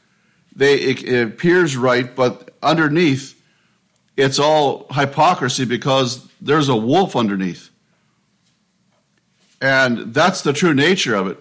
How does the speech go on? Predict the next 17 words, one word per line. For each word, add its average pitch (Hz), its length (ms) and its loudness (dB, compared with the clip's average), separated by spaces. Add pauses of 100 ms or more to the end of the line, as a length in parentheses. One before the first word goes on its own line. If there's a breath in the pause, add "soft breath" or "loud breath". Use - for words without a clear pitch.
It's 120 160 -8
actually 156 380 0
a 107 40 -4
wolf, 135 500 -4 (240)
not 127 360 0
a 120 40 -2
sheep. 135 400 -4 (800)
They 120 120 2
only 160 240 2
appear 175 420 0
that 113 200 0
way. 95 280 -2 (720)
They 120 120 0
appear 156 380 0
in 127 120 2
sheep's 120 360 -4
clothing. 92 520 -2